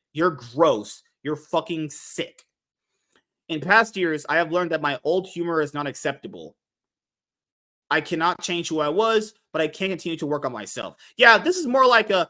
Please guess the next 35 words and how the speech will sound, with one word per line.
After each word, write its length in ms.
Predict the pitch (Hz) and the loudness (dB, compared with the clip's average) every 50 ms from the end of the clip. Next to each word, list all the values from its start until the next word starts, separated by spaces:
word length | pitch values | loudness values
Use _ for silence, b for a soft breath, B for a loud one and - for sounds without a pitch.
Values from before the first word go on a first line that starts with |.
| _ _ | _ _
"Hey, 100 | - 240 | 0 2
I'm 100 | 277 311 | 2 2
sorry 360 | 294 - - 233 214 202 190 | 0 2 4 6 6 6 6
I 100 | 180 165 | 4 4
got 240 | 151 156 151 131 - | 2 0 -2 -2 -2
caught." 340 | - - 120 95 85 80 - _ _ _ _ _ _ _ _ _ _ _ _ _ _ _ _ _ _ _ _ _ _ _ _ _ | -6 -12 -12 -10 -12 -14 -18 _ _ _ _ _ _ _ _ _ _ _ _ _ _ _ _ _ _ _ _ _ _ _ _ _
I 120 | 165 180 | 2 2
don't 300 | 170 135 190 208 262 233 | 2 2 0 0 0 0
want 200 | 202 214 202 208 | -2 -4 -4 -4
these 160 | 208 196 180 - | -6 -10 -8 0
accusations 540 | - 175 180 - 175 160 170 156 - 165 139 | 0 0 0 0 -4 -4 -4 -4 -4 -8 -8
to 160 | - 147 123 | -10 -8 -8
impact 460 | 160 156 156 160 147 147 143 - _ _ _ _ _ | -8 -8 -6 -4 -4 -4 -4 -6 _ _ _ _ _
the 80 | 147 | -6
hundreds 260 | 147 165 175 175 170 156 | -6 -4 -4 -4 -6 -8
of 100 | 156 - | -10 -10
people 200 | - 147 156 143 | -10 -10 -10 -6
who 140 | 160 147 | -6 -6
work 400 | 143 135 131 151 151 151 147 - - _ _ _ _ _ _ _ _ _ _ _ _ _ _ _ _ - | -6 -4 -2 0 0 0 -2 -4 -14 _ _ _ _ _ _ _ _ _ _ _ _ _ _ _ _ 2
at 220 | 151 151 139 147 | 2 2 2 0
Mister 240 | 151 147 143 - 147 | -4 -6 -6 -8 -8
Beast, 400 | 135 143 143 139 139 135 - - | -4 -2 -2 -2 -2 -4 -8 -10
which 140 | 147 139 147 | -10 -10 -8
is 160 | 139 - 139 | -10 -6 -2
why 180 | 143 143 147 | 0 0 0
I 200 | 110 120 135 131 | 0 0 -2 -4
stepped 280 | 131 - - 131 - - | -4 -6 -8 -10 -8 -10
away. 380 | 117 113 107 98 87 82 - _ _ _ _ _ _ _ _ _ _ _ | -10 -10 -8 -10 -10 -12 -16 _ _ _ _ _ _ _ _ _ _ _
Okay, 220 | - 147 107 76 - _ _ _ _ _ _ _ _ _ | -6 -6 -6 -6 -12 _ _ _ _ _ _ _ _ _
so 520 | - 180 165 160 160 156 151 151 - - _ _ | -2 2 4 4 4 2 0 -2 -6 -16 _ _
all 180 | - 196 208 208 | 8 10 10 10
that 220 | 196 185 180 196 | 10 8 6 6
is 120 | 240 254 151 | 2 0 -2
just 220 | 156 147 139 - - _ _ _ _ _ _ _ _ _ _ _ _ _ _ _ _ _ _ | -6 -8 -8 -10 -16 _ _ _ _ _ _ _ _ _ _ _ _ _ _ _ _ _ _
complete, 480 | - 156 139 - 156 160 151 151 _ | -10 -10 -8 -4 -4 -4 -4 -6 _